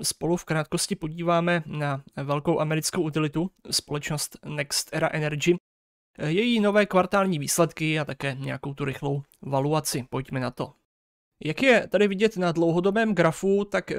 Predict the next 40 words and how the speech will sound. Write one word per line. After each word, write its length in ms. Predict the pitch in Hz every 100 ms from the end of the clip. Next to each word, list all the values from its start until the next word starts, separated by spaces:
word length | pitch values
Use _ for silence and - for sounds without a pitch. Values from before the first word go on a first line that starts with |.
| 143
cena 180 | - 196
akcie 420 | 165 - 180 185
se 160 | -
v 40 | 170
minulých 360 | 165 180 180
letech 260 | 156 185 170
pohybovala 560 | - 156 160 165 165 165
přes 300 | - 151 -
sedmdesát 640 | - 156 165 170 - 190
dolarů, 420 | 160 165 165 170 185 _ _ -
no 80 | 226
a 40 |
teďka 440 | 208 185 214 196 185
v 80 | 165
tomto 200 | 170 180
roce 240 | 160 151 165
se 140 | 170
nám 200 | 175 170 147
výrazně 400 | 151 156 156 165
propadla 480 | 156 - 156 160 156
někam, 360 | 151 156 151
eh, 460 | 143 _ _ - - - -
nad 260 | - 147 139 -
padesát, 600 | 165 175 - 180 165 160 156
což 200 | - 147
jsou 160 | 185
úrovně, 440 | - 160 165 165 160
které 200 | - 147
jsme 180 | - 147
tu 100 | 165
měli 340 | 151 151 160
naposledy 580 | 147 151 - 156 156 151
na 300 | 139 135 143
jaře 320 | 143 143 143 - _ _ -
během 300 | 143 143 143
covidové 400 | 139 139 143 147
pandemie 480 | 143 139 139 143 143
dva 160 | 139 139
tisíce 480 | - 135 139 - 139
dvacet. 520 | 135 135 - 131